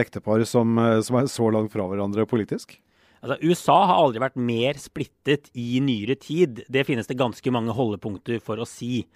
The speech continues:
Speaker 2: Eh, for eksempel er gapet i hvordan republikanere og demokrater oppfatter samme president rekordstort på den siste målingen til Gallup. Dette har de målt mange, mange tiår tilbake.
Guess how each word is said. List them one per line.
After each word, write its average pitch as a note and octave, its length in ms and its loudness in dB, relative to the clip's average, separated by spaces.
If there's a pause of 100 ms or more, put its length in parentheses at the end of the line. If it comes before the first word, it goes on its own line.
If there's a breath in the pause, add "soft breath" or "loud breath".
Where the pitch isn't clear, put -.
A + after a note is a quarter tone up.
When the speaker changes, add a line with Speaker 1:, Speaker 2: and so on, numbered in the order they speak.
(360 soft breath)
Speaker 2:
Eh, A#2+ 180 2
for C#3 80 -2
eksempel C3+ 340 -2
er B2+ 180 -4
gapet G2+ 760 -2
i B2+ 80 0
hvordan A#2 380 -2 (100)
republikanere A2+ 840 -4
og A2 60 -4
demokrater A#2 720 -2 (220)
oppfatter - 680 -4
samme G#2 380 -2
president B2 500 -4 (460)
rekordstort B2 1120 -4 (380)
på B2 100 2
den B2+ 100 -2
siste - 320 -8
målingen G#2+ 360 -4
til A#2+ 100 -6
Gallup. G#2+ 400 -4 (100)
Dette C3 200 -2
har A#2 60 0
de A#2+ 60 0
målt A#2 300 -6
mange, A#2 340 0
mange G#2+ 200 -6
tiår G#2+ 320 -12
tilbake. A2+ 360 -12